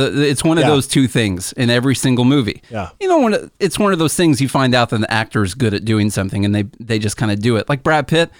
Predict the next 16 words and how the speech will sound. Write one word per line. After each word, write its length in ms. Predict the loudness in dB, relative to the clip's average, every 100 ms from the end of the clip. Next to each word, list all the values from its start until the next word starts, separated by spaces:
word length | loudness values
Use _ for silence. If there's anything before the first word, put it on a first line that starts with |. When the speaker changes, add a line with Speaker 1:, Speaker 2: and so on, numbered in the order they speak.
| _ 0
Speaker 1:
always 340 | 2 4 2
eating. 280 | 0 -2 -4 _ _ _ _ _ _ -14
Accentuates 580 | -4 -2 0 0 -2 -2
the 60 |
jawline, 720 | -2 0 2 2 0 -4 -8 -10
Speaker 2:
Yeah, 140 | -2
Speaker 1:
you 60 | 2
know? 240 | 2 0 -2
What's 200 | -2 0
your, 120 | 2 0
Speaker 2:
exactly. 180 | 0 0
Speaker 1:
what's 180 | 0 0
your 140 | -2
thing, 280 | 0 -2 -2
you 60 |
think? 340 | -2 -6 -8